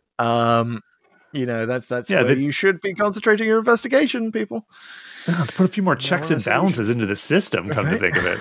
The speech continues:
Speaker 2: Like,
Speaker 1: <laughs>
Speaker 2: you know, like, Arc of Infinity, like, like, Borusa, this is his third appearance and the third actor to play Borusa. Um, speaking
Speaker 1: Mm.
Speaker 2: of traitors, 'cause he goes on to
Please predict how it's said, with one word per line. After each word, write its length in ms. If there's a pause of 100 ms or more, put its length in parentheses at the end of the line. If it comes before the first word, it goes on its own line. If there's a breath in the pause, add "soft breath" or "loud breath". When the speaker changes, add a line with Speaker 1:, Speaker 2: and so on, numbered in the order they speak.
Speaker 2:
Like, 600 (140)
Speaker 1:
<laughs> 120
Speaker 2:
you 100
know, 380
like, 320
Arc 180
of 60
Infinity, 400
like, 180
like, 220 (240)
Borusa, 500
this 160
is 280
his 460 (200)
third 200
appearance 460
and 120
the 40
third 240
actor 260
to 80
play 200
Borusa. 560 (480 loud breath)
Um, 240
speaking 320
Speaker 1:
Mm. 40
Speaker 2:
of 40
traitors, 480
'cause 180
he 100
goes 200
on 380
to 720